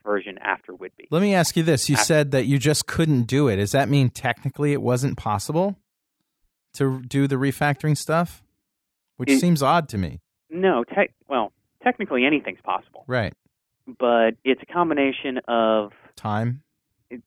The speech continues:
Speaker 1: how do we, how do we deliver V B two thousand and five?
Speaker 2: Mm-hmm.
Speaker 1: Like, when everybody wants it. And the me-, the main message,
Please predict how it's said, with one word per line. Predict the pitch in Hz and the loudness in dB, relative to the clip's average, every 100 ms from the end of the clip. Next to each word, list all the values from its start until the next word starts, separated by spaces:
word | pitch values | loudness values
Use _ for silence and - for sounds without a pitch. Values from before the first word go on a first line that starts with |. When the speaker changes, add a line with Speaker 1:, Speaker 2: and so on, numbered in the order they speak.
| _ | _
Speaker 1:
how | - 143 | -2 0
do | 147 | 2
we, | 135 127 113 117 - _ _ | 2 2 0 -6 -16 _ _
how | - 170 | 0 2
do | 190 | 4
we | 139 | 2
deliver | 120 117 135 147 147 - _ _ _ _ | 2 0 2 2 2 -2 _ _ _ _
V | 120 123 | -4 -2
B | 127 117 | -2 -4
two | 127 | -4
thousand | 123 117 117 110 | 0 0 0 -8
and | 98 | -8
five? | 101 104 135 - _ _ - | -2 0 0 -4 _ _ -8
Speaker 2:
Mm-hmm. | 107 107 110 110 _ _ _ - | -4 -2 -4 -8 _ _ _ -6
Speaker 1:
Like, | 107 - | -6 -6
when | - 117 120 117 113 107 - | -4 0 0 -4 -12 -14 -4
everybody | 120 120 107 104 | 0 0 0 0
wants | 110 120 - | 0 0 -2
it. | 104 | -12
And | 120 107 | -10 -10
the | |
me-, | 107 123 | -4 -6
the | - 117 | -4 0
main | 147 190 | 2 4
message, | 131 - 113 - | 2 0 -6 -8